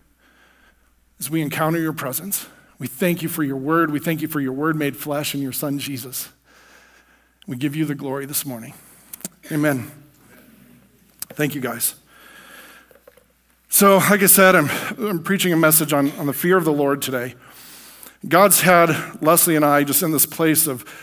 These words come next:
reverence for him, in this place of, we keep coming back to the, the fear of the Lord. We listen to different, uh, pastors in our lives through podcasts and different things, and it just seems like over the past,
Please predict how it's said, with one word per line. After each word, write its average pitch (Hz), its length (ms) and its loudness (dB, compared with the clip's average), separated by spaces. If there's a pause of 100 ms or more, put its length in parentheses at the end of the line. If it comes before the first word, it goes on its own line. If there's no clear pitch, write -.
(140)
reverence 175 420 4
for 170 160 -2
him, 156 260 2
in 139 60 0
this 127 120 0
place 156 300 0
of, - 100 -16 (100)
we 180 140 -2
keep 190 220 -4
coming 160 240 2
back 143 220 4
to 139 80 -8
the, 131 180 -4 (220)
the - 80 -8
fear 170 280 0
of 156 100 0
the 151 80 -2
Lord. 143 460 0 (300)
We 151 100 4
listen 160 280 4
to 151 60 2
different, 147 400 -2 (360)
uh, 139 220 2
pastors 156 500 2
in 147 80 0
our 143 100 4
lives 143 420 2
through 131 200 -6
podcasts 160 800 2
and 156 80 -2
different 147 240 -6
things, 147 300 0
and 135 100 -2
it 131 40 -4
just 139 200 0
seems 160 240 2
like 139 180 0
over 139 200 -4
the 135 120 -2
past, 139 460 -2